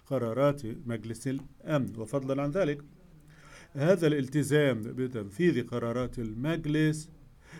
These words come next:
سوف يسود بسبب المادة مية وتلاتة من الميثاق على أي التزامات بأي معاهدة أخرى، وبالتالي فهو مصدر هام جدًا. ولكن هل هو مصدر للقانون؟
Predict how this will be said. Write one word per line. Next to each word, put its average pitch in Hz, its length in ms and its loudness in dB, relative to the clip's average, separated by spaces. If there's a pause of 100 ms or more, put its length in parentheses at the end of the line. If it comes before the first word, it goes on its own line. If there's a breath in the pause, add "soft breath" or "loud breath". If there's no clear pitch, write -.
(100)
سوف 131 380 -2
يسود 139 1000 2
بسبب 120 380 -2
المادة 123 340 0
مية 127 160 0
وتلاتة 120 480 -4
من 120 180 -2
الميثاق 113 760 -2 (600 loud breath)
على 131 640 2 (140)
أي 135 560 4 (280 loud breath)
التزامات 131 800 -2
بأي 131 460 0
معاهدة 120 580 -2
أخرى، 139 480 -4 (100)
وبالتالي 143 340 0
فهو 143 260 -2
مصدر 147 600 0
هام 147 400 -2
جدًا. 139 460 -4
ولكن 139 320 -4
هل 170 120 2
هو 196 140 4
مصدر 120 420 0 (560 loud breath)
للقانون؟ 156 960 2